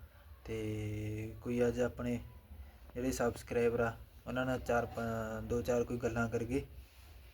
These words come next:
ਤੇ ਆਪਣੀ ਅੱਜ ਦੀ ਵੀਡੀਓ ਇੱਥੋਂ ਤੱਕ ਸੀ। ਜੇ ਵੀਡੀਓ ਲੱਗੀ ਵਧੀਆ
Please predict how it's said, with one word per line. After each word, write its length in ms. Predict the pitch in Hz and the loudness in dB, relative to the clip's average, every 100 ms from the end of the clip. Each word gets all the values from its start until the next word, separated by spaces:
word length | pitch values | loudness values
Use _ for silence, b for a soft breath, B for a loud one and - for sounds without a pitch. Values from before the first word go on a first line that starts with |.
| - | -14
ਤੇ 500 | 110 110 110 110 110 113 | -10 -8 -6 -6 -6 -6
ਆਪਣੀ 300 | - 143 139 | -4 4 6
ਅੱਜ 100 | 135 | 6
ਦੀ 160 | 143 | 8
ਵੀਡੀਓ 300 | 147 156 151 | 8 10 8
ਇੱਥੋਂ 260 | 131 - 131 | 8 2 2
ਤੱਕ 240 | 131 127 | 2 2
ਸੀ। 220 | 131 131 131 - - - - - | 0 -2 -4 -12 -20 -20 -20 -10
ਜੇ 120 | 127 | -4
ਵੀਡੀਓ 340 | 123 131 147 139 | 0 4 4 4
ਲੱਗੀ 280 | 131 123 120 | 2 0 -2
ਵਧੀਆ 420 | 117 135 139 | 2 4 4